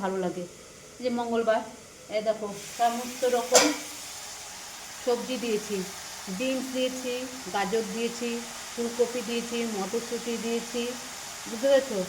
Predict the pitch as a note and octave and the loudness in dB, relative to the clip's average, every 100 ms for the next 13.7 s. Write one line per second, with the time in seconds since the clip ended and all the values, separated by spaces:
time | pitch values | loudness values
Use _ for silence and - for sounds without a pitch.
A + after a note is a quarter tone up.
0 | - - - - A3 - B3 A#3+ - A#3+ | -4 -10 -10 -6 -4 -2 0 0 2 -2
1 | A#3+ A#3+ A#3+ B3 A3 A3+ G#3+ A3 A3 G3+ | 0 -2 -4 -4 0 0 2 2 2 4
2 | G3 F#3+ - F3+ - - - - - - | 4 2 -2 -6 -8 -14 -6 -2 0 0
3 | - - - - - - - A#5 - - | -4 -14 -16 -16 -16 -6 0 0 -2 -10
4 | - - - - - - - - - A3+ | -12 -14 -14 -12 -12 -12 -12 -12 -12 -2
5 | A#3 G#3+ G3+ - G3 F3+ - - - G#3+ | 6 6 6 2 -4 -8 -10 -14 -14 -8
6 | G3+ A#3 A#3+ A#3 F#3+ G#3+ G#3 A3+ A3+ A#3 | -2 0 0 -2 0 0 2 4 4 2
7 | - - G#3+ A3 A3 A3+ - A3 A#3 A3+ | -2 -10 -2 -2 0 -2 -2 -4 -2 -4
8 | - A#3+ A3+ A#3 A3 A#3 A3+ A#3 - - | -2 -4 0 0 0 -2 -4 -6 -10 -14
9 | - F#3 A#3+ G3+ G#3+ G#3 A#3 A3 A3 G#3 | -12 2 2 4 2 4 4 4 4 0
10 | G#3+ G#3+ B3 G#3+ G3+ G3 G3 A3+ D#4+ - | 0 -2 0 0 -2 -2 0 0 0 -6
11 | - - G#3 G3+ F3+ G3 G3 A3 G#3+ C4+ | -12 -10 -4 -4 -2 -2 4 4 6 0
12 | G#3 F#3+ F#3 F#3 - F3+ G#3 G#3+ G#3+ F#3+ | 0 -2 -2 -4 -8 2 4 4 4 -2
13 | A3+ A3 A3 G3+ G3+ A#3 | -2 0 0 0 0 2